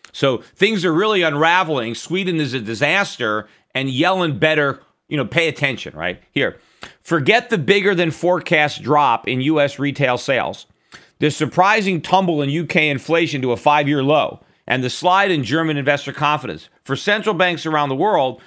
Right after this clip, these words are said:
the most informative piece of economic data released anywhere this week was the news that Swedish consumer prices fell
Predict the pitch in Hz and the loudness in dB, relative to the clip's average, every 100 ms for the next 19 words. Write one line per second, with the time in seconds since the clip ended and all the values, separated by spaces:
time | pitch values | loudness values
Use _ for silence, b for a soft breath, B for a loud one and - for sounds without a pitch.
0 | b - 143 147 - 143 - 190 220 214 | b -4 0 0 -2 -4 -2 0 0 0
1 | 180 175 170 143 131 160 180 156 156 131 | 0 0 0 -2 -2 0 2 2 0 2
2 | 139 139 127 131 135 123 - 180 262 269 | 2 2 0 -2 -2 -4 -4 -2 0 2
3 | 190 117 117 127 135 147 117 92 B B | 2 2 0 0 -2 -2 -2 -4 B B
4 | B 135 143 120 147 165 208 156 156 - | B -2 0 0 0 0 0 0 -2 -4
5 | - 175 240 226 - 190 - 185 175 - | -8 -4 -2 -2 -4 -6 -4 -4 -4 -2
6 | 156 156 143 143 - _ 226 175 73 | -2 -2 -6 -10 -14 _ -2 0 -4